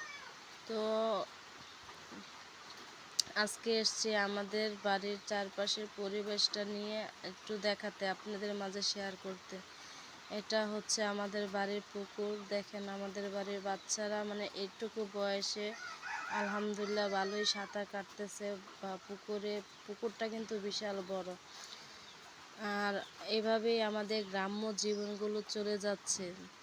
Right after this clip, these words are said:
তো শহরে যারা থাকেন তাদের জীবনও ভালো কাটে, কিন্তু গ্রামের জীবন বলতে একটু অন্যরকম, আলাদা শান্তি বা প্রশস্তি।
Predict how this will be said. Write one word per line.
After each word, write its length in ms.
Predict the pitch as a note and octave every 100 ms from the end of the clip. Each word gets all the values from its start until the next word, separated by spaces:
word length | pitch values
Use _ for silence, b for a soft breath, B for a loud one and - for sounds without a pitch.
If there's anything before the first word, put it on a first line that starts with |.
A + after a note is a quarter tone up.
| - - - - - - - - -
তো 120 | A#3+ A#3 A3+ A3+ G3+ - -
শহরে 440 | A3 G#3+ G#3+ A3 G#3+ G#3+
যারা 260 | G#3 G#3+ G#3 G#3+
থাকেন 340 | G#3 - A3 G#3 G#3
তাদের 300 | G#3 G3+ A3
জীবনও 400 | G#3+ A#3+ A#3+ A#3
ভালো 280 | G#3 G3+ G3+
কাটে, 320 | G3+ G3+ G#3+ G#3
কিন্তু 340 | G#3 G3+ G#3 G3
গ্রামের 380 | F#3+ F#3+ G3+ G#3 F#3+
জীবন 380 | G3+ G3+ G#3+ G#3+ G3
বলতে 360 | G3+ G3 - G#3+
একটু 240 | G#3 - G#3+
অন্যরকম, 680 | G3 G3+ G#3 G3+ G3+ G#3 G#3 G#3 -
আলাদা 400 | F#3+ F#3+ F#3 G3+
শান্তি 520 | G3 G3+ F#3+ F#3+ - G#3 G#3
বা 140 | F#3+ F#3+
প্রশস্তি। 680 | - G3 G3 G#3 G3 -